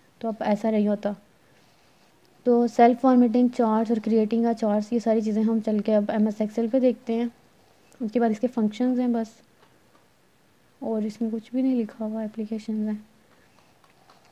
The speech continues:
अच्छा, एम एस Excel है ये। एम एस Excel में आप लोग देख सकते हैं कि ये रो है, ये सारी जो हमें किससे शो कर रहा है वो, ये, ये हमारे पास counting लिखी हुई है, और हमारे पास कॉलम्स जो हैं वो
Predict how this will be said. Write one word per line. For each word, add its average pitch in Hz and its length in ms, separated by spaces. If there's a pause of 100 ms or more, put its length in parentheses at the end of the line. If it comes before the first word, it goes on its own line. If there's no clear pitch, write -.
(600)
अच्छा, 226 260
एम 233 160
एस 240 60
Excel 247 340
है 247 80
ये। 247 160 (480)
एम 240 100
एस 240 100
Excel 247 260
में 254 100
आप 233 160
लोग 240 140
देख 208 180
सकते 247 240
हैं 240 80
कि 247 120
ये 220 200
रो 220 180
है, 254 140 (640)
ये 220 180
सारी 208 340 (560)
जो 233 160
हमें 226 360
किससे 233 240
शो 233 220
कर 220 160
रहा 214 80
है 226 60
वो, 226 260 (480)
ये, 226 400
ये 208 200
हमारे 226 220
पास 208 140
counting 208 400
लिखी 190 220
हुई 196 100
है, 196 100 (400)
और 220 80
हमारे 220 220
पास 214 140
कॉलम्स 226 440
जो 233 120
हैं 233 100
वो 233 100